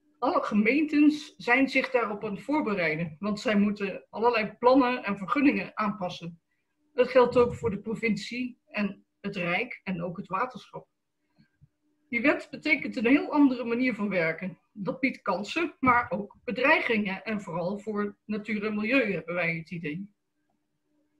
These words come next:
Als je nu iets nieuws wilt bouwen, zegt de gemeente, dat kan niet, tenzij je een vergunning hebt.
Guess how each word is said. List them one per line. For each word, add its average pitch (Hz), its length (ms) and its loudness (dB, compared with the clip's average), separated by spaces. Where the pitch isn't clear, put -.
Als 240 240 2
je 285 80 6
nu 359 240 6
iets 285 260 -2
nieuws 339 260 2
wilt 214 180 -2
bouwen, 220 480 2
zegt 240 220 2
de 240 80 0
gemeente, 240 600 -2
dat 254 260 0
kan 180 260 0
niet, - 380 -2
tenzij 269 520 4
je 294 100 4
een 285 120 -2
vergunning 185 460 -2
hebt. - 320 -12